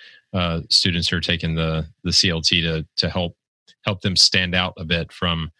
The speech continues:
uh, from the rest of the, the crowd. Um, Jeremy, thank you so much for joining me today. This, uh, this has been very informative, uh, from the history and development of standardized testing to, you know, what's going on now, and then how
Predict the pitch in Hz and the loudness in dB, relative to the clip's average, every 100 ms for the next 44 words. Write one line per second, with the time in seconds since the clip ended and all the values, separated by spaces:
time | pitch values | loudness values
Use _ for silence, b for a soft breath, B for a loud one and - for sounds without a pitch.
0 | b b b b 87 82 92 85 85 82 | b b b b -4 -4 -2 0 0 2
1 | - 82 82 80 80 - 87 95 90 85 | 0 0 -2 -2 -4 -6 -4 -2 0 -2
2 | 78 b b b 110 104 98 87 - 107 | -6 b b b -2 -2 -2 -6 -10 -14
3 | - 95 - 110 135 139 101 82 92 147 | -14 -20 -4 0 2 2 0 -2 -2 0
4 | 151 113 - 110 98 - 90 98 98 95 | 2 2 2 0 -2 -2 0 2 2 4
5 | 90 - 90 90 90 95 90 - - 92 | 2 0 2 2 2 2 4 4 2 0
6 | 87 85 - 101 - 90 104 92 87 80 | 0 -2 -2 0 2 2 2 0 0 0
7 | 101 98 85 - 120 117 113 110 98 _ | 0 0 0 -4 -2 0 0 0 -4 _
8 | b b b 95 87 92 87 113 110 107 | b b b -4 -4 -2 0 2 2 2
9 | 95 85 92 92 92 87 82 - 87 87 | 0 0 0 -2 -2 -2 0 2 2 0
10 | 85 - 85 - 85 80 - 82 80 80 | 0 0 0 0 -2 -2 0 2 0 -4
11 | _ - 87 80 85 - 87 85 82 80 | _ -8 -4 -2 -2 -2 -2 -2 -2 0
12 | 82 82 82 82 80 80 80 - 90 87 | 0 2 0 0 -2 -2 -4 -4 -2 -2
13 | 82 80 | -2 -4